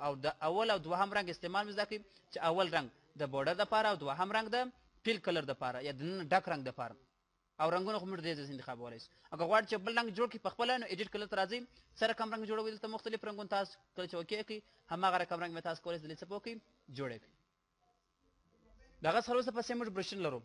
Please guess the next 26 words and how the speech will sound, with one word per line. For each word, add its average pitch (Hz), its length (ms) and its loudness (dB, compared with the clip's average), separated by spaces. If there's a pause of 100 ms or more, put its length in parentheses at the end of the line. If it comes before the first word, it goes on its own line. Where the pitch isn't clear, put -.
(140)
مختلف 226 280 -2
ډولو 220 300 0
سره 196 160 -4
بروشین 196 260 -6
لرو. 180 160 0 (240)
کوم 190 140 -2
شکل 185 280 -4
برش 180 220 -4
تاسو 180 240 -2
که 175 100 -6
غواړئ 165 260 2
ترسیم 180 200 -8
کړئ، 190 120 -8
نو 185 80 -6
د 170 40 -4
هغه 160 220 0
دپاره 165 180 -2
به 156 80 -10
تاسو 151 240 -8
څه - 80 -16
استفاده 180 280 -6
کوئ؟ 190 140 -6
بروشو 151 300 -8
څخه - 120 -14
استفاده 135 260 -10
کوئ. 135 160 -12